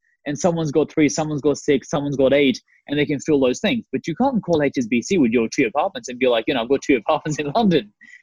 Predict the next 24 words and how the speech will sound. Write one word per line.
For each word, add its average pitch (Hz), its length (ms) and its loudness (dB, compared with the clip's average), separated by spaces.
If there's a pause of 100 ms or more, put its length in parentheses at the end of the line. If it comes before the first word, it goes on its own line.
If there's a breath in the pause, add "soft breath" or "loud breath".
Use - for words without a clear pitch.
Uh, 147 200 4 (180)
what's 180 240 2
someone 208 240 4
gonna 175 140 4
do 180 160 6
with 160 100 2
two 165 160 2
apartments? - 560 -4 (340)
So 160 460 4
there's 151 160 -2
a 165 60 -2
lot 208 160 0
of 233 60 0
these 202 200 2
agencies. 160 640 -2
Uh, 113 380 -2
I 117 140 -8
think 185 160 -4
in 180 40 -4
the 160 80 -4
hotel 165 480 0
world, 117 420 0 (360)
you 127 160 0
have 135 260 -2